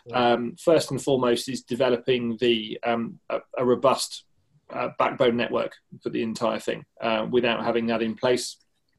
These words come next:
Speaker 2: no matter what you're gonna put on top of it, is, i-, i-, is not gonna work properly. Um, and, and avoiding the whole tech for tech's sake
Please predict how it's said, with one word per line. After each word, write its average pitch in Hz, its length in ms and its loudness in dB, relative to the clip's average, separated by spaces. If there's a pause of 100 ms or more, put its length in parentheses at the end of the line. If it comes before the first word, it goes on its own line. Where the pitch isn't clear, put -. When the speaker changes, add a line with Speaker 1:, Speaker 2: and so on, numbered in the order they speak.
(380)
Speaker 2:
no 120 120 2
matter 117 200 4
what 117 160 4
you're 120 80 -2
gonna 117 160 -2
put 120 120 0
on 110 80 -4
top - 200 -2
of 117 80 0
it, 120 260 2
is, - 420 -4
i-, - 60 -2
i-, 123 400 -2
is 113 120 -6
not 113 180 -6
gonna 110 120 -6
work 113 280 -2
properly. - 420 -6 (440)
Um, 120 540 2
and, 120 140 -2
and 120 160 -2
avoiding 120 480 0
the 117 80 -2
whole 117 480 0 (160)
tech - 260 -4
for 117 120 -12
tech's - 360 -6
sake 127 280 0